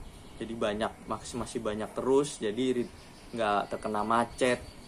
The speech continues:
nggak terkena yang namanya drama-drama apa segala macem, jarang,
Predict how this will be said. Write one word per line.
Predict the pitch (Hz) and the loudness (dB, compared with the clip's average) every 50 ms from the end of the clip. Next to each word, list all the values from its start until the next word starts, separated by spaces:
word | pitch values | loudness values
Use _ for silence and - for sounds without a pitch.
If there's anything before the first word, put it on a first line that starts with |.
| - - - - - - - - 123 | 2 4 4 4 2 -4 -6 -4 -4
nggak | 113 104 104 - | -2 -2 -2 -4
terkena | 117 107 - 117 110 113 113 110 107 107 107 101 104 | -4 -4 -4 -4 -2 -2 -2 0 0 0 0 0 -2
yang | 104 107 107 | -2 -2 -2
namanya | 107 107 104 107 107 107 107 104 98 | -2 -2 -2 -2 -2 -2 -2 -2 -2
drama-drama | 104 107 104 104 104 101 95 107 107 104 104 104 98 | 0 0 0 0 0 -2 0 0 -2 0 0 0 0
apa | - 98 - - 107 104 | -2 0 0 0 -2 -2
segala | - 110 113 107 104 98 | -2 -2 -2 0 0 0
macem, | 101 107 113 110 95 - - 123 123 120 120 - - - - - - - | 0 -2 -2 -2 -2 -2 0 0 0 0 -2 -4 -10 -16 -18 -18 -8 -4
jarang, | 117 110 107 104 110 110 107 107 104 | -4 -2 0 0 0 0 0 -2 -4